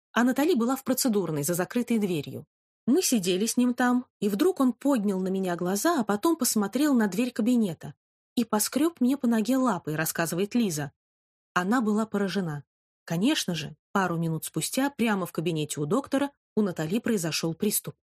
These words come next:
На данный момент обучающие центры редко используют образцы запахов для дрессировки служебных собак. В основном они готовят собак к первой помощи хозяевам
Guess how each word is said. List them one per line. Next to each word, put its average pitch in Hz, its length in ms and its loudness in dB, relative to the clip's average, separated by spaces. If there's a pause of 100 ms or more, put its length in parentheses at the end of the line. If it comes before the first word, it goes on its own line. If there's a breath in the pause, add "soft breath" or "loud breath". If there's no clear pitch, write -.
(800)
На 226 160 2
данный 220 320 2
момент 254 440 2
обучающие 214 640 0
центры 285 440 2
редко 269 360 0
используют 226 540 0
образцы 190 420 0
запахов 220 480 0
для 185 160 -2
дрессировки 180 540 -2
служебных 175 500 -2
собак. 156 460 -6 (600)
В 180 60 -2
основном 208 540 2
они 214 180 2
готовят 196 380 0
собак 190 420 0
к - 140 -20
первой 190 340 0
помощи 180 400 -2
хозяевам 233 640 0